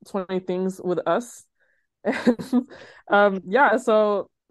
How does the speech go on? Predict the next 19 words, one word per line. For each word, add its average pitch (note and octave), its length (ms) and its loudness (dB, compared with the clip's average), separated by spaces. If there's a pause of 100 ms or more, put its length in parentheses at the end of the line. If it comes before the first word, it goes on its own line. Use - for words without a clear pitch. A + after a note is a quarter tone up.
(520)
that's G#3 200 0
our G#3+ 120 0
podcast G#3 500 -2
for, G3 120 -4
this G3 220 -6
is A3+ 80 -6
our F#3+ 140 0
episode F#3+ 360 -6
for F3+ 80 -14
this, F#3 320 -4
uh, F3 200 -2
podcast. F3 520 -4
What? G3+ 280 -2
What F#3 120 -4
am F3 60 -8
I E3 60 -6
saying? D#3+ 420 -12 (380)
This G#3 240 2
is A#3+ 380 0